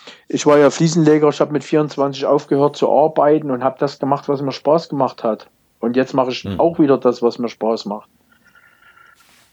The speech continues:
Speaker 2: Dazu
Speaker 1: Ja.
Speaker 2: komme ich jetzt,
Speaker 1: Mhm.
Speaker 2: denn du bist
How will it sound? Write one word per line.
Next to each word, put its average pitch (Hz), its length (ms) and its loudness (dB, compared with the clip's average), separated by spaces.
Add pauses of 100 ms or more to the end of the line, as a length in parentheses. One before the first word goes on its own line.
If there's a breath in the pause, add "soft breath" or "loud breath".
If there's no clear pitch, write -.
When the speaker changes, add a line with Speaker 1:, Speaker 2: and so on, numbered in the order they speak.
(160)
Speaker 2:
Dazu 107 300 2
Speaker 1:
Ja. 117 40 -8
Speaker 2:
komme 147 240 0
ich 107 120 -4
jetzt, - 460 -4
Speaker 1:
Mhm. 110 200 -4
Speaker 2:
denn 95 200 0
du 110 120 -4
bist - 480 -2